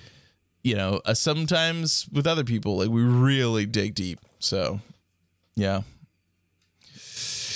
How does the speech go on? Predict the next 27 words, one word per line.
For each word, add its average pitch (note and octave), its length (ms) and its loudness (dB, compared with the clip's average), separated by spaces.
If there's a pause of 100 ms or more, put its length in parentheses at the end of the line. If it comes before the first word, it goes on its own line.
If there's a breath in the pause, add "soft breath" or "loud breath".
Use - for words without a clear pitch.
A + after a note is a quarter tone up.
(580 loud breath)
Yeah. A2 920 0 (640 loud breath)
Anyway, G2 480 0 (480 loud breath)
but, B2+ 300 -4
uh, D#3 100 2
yeah, F#3 220 -2
that's E3 180 0
Stray F3 220 0
Kids, G#2 500 -2
you A#2 140 -2
know. A2 200 0 (1200 loud breath)
Can't C#3+ 220 -2
wait D3 200 0
for, D3 320 2
uh, C#3+ 200 4
more. D3+ 520 2
We've B2+ 160 -2
got, C3 340 -2
uh, C3 220 2
we've B2+ 100 -2
got C#3 140 0
some B2+ 400 2
more B2+ 220 2
fun C3+ 400 0
coming C3 280 0
up B2 120 -2
next A2+ 400 -2
week. A2+ 600 0